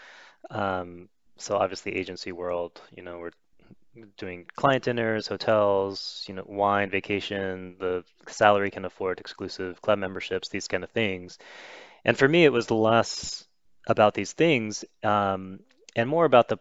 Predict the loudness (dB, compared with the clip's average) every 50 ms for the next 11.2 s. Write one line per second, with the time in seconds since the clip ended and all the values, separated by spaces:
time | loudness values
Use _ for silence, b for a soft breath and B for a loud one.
0 | _ _ _ _ -16 -14 -12 -12 -12 -14 -14 -10 0 2 4 4 4 2 0 0
1 | 2 2 2 0 0 -2 -2 -2 -2 0 2 0 0 0 -2 -6 -10 -6 -4 -4
2 | -2 -2 -4 -4 -6 -6 -6 -6 -8 -8 _ _ _ _ -10 -8 -8 -8 -6 -2
3 | -2 -2 -2 -2 -4 -6 -8 -8 -8 -10 -12 -12 -10 -8 -8 -8 -8 -10 -8 -8
4 | -6 -6 -6 -8 -10 -12 -14 -14 -14 -12 -10 -2 2 2 2 2 0 -4 -10 -12
5 | _ B B B B B B B B B B B B B B B -20 _ -20 -20
6 | _ _ _ 2 2 4 4 4 2 0 -2 -6 -10 -14 -14 _ _ _ _ _
7 | 2 4 4 6 4 2 -2 _ _ _ _ _ _ _ _ -4 2 4 4 4
8 | 4 2 -2 -4 -4 -4 -2 0 2 2 2 2 0 0 -4 -4 -4 -6 -2 -2
9 | -2 0 0 -2 -2 -4 -6 -6 -10 -16 -20 -20 _ _ _ -20 -20 -16 -12 -10
10 | -10 -6 -2 -2 -2 0 -2 -2 0 2 2 2 0 -4 -10 -12 -12 -12 -12 -12
11 | -14 -16 -18 -20